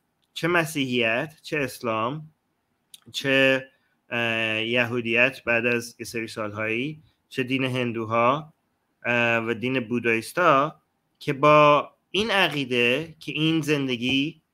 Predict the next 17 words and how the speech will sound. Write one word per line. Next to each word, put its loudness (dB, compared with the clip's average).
تنها -6
زندگی -6
نیست، -4
ارزش 2
این -2
زندگی -2
رو 0
کاهش -4
می‌ده. -16
و -4
این -2
جرم 2
بزرگ، 0
جرمی 2
که، 4
جنایت 0
بزرگ -2